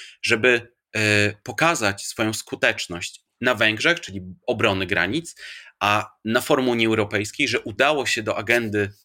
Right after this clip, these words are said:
na najwyższym możliwym szczeblu, niemal na czubku noża, postawić sprawę, e, imigracji,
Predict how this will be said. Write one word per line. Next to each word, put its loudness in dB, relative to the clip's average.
na 0
najwyższym 2
możliwym -4
szczeblu, -2
niemal -2
na 0
czubku -6
noża, 0
postawić -2
sprawę, -2
e, 0
imigracji, -2